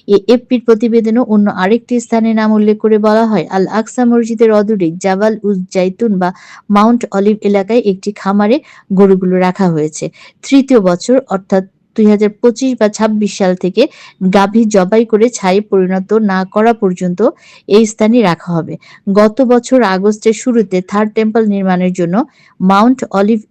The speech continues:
এলাকায় টেম্পল ইনস্টিটিউটের একদল কর্মীকে লাল গরুর ধর্মীয় আচার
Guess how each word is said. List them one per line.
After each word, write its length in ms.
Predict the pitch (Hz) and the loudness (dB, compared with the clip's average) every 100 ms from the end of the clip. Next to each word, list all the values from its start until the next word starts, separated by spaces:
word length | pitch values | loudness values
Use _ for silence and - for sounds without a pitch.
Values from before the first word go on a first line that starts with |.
| _ _ _ _ | _ _ _ _
এলাকায় 520 | 214 214 185 190 202 247 | 2 2 2 0 -2 -2
টেম্পল 360 | - 214 220 226 | 0 0 0 -2
ইনস্টিটিউটের 760 | - 202 190 - 220 233 220 208 | 0 -2 -2 -4 -2 -2 0 0
একদল 300 | 190 190 190 | -2 -2 -6
কর্মীকে 480 | 196 233 214 175 175 | 0 2 2 0 -4
লাল 300 | 185 190 214 | -2 0 0
গরুর 340 | 214 208 226 | 0 0 0
ধর্মীয় 340 | 196 190 185 190 | 0 -2 -2 -4
আচার 400 | 196 202 220 | -6 -4 -2